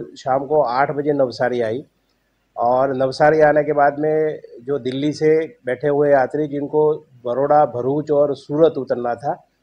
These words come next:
उनके लिए रूट, अ, उल्टा हो गया था, तो उनको हमने नवसारी में उतारा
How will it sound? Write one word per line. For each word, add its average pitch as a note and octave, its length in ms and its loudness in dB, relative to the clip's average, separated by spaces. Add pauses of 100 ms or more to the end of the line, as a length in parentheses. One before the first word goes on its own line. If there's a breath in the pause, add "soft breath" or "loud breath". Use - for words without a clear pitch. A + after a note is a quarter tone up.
(120)
उनके C#3 260 -6
लिए D3+ 480 2
रूट, C#3+ 300 -4
अ, B2 520 -8
उल्टा C#3 260 2
हो C#3+ 140 4
गया A#2 220 -4
था, C#3+ 180 -2
तो D3+ 100 -4
उनको C#3+ 240 -4
हमने C#3 320 -4
नवसारी B2 500 -6
में D3 120 -2
उतारा D#3 480 -2